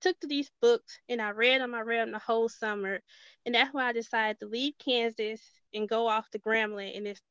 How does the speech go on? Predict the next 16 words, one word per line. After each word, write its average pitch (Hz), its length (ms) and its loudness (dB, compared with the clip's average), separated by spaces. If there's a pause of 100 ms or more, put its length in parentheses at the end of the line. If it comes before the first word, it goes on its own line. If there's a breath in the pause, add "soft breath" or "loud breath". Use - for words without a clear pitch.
it 220 140 -2
just 226 200 0
was 226 120 -6 (160)
the 226 80 -4
best 220 400 2
decision. 202 600 -4 (420 soft breath)
I'm 220 100 -4
so 277 340 6
thankful 254 380 2
she 240 140 -4
gave 269 220 8
me 285 100 10
these, 269 260 8
<laughs> 277 260 2
the 254 180 8
Bible 254 540 6